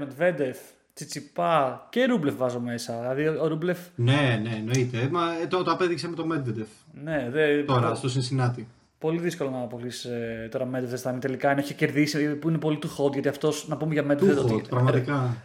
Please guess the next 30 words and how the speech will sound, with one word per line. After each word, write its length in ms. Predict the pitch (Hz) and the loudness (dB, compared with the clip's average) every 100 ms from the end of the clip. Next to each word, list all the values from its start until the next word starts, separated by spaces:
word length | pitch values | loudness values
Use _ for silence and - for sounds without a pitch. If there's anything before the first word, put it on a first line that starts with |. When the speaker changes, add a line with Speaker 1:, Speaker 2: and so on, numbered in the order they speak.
| - - | -10 0
Speaker 1:
ερχότανε 760 | 143 - 170 185 185 190 185 - | 0 4 4 4 4 4 4 4
από, 1120 | 147 156 156 151 151 147 147 143 143 143 - | 2 6 6 8 6 8 8 6 4 2 -4
ε, 840 | - 147 143 139 139 135 135 131 - | 0 4 4 4 2 2 0 -2 0
άλλη 200 | 151 160 165 | 2 2 4
Speaker 2:
Από 120 | 135 | 4
το 80 | 156 | 4
Speaker 1:
Medvedev. 40 | |
Speaker 2:
χιλιάρι 280 | 127 156 156 | 6 6 6
στο 140 | 147 135 | 4 4
Toronto, 480 | 131 139 196 196 202 | 4 4 2 0 0
με, 80 | 190 | 0
με, 380 | 165 170 156 | -2 -2 0
Speaker 1:
Σωστά. 180 | 156 151 | 0 0
Speaker 2:
χωρίς 220 | 123 156 160 | 0 2 2
να 80 | |
έχει 100 | 160 | -2
χάσει 240 | - 160 156 | -4 -4 -4
σετ, 380 | - 180 196 196 | 0 0 0 -4
πήγαινε 320 | 202 196 202 | -8 -6 -6
πάρα 280 | 208 214 170 | -4 -4 -4
πολύ 160 | 131 | -4
δυνατά 320 | 113 113 117 120 | -8 -8 -10 -8
ο 60 | 117 | -8
Medvedev. 360 | 113 113 110 120 | -8 -12 -12 -8
Δηλαδή, 320 | 135 135 156 | -2 0 2
έκοψε 300 | 165 170 - | 0 -2 -4
έναν, 240 | 175 175 165 156 139 | -2 -2 -4 -8 -12
έκοψε 340 | 147 151 160 170 | -10 -8 -6 -4
την 120 | 160 | -2
πορεία 340 | 143 151 170 | -2 0 0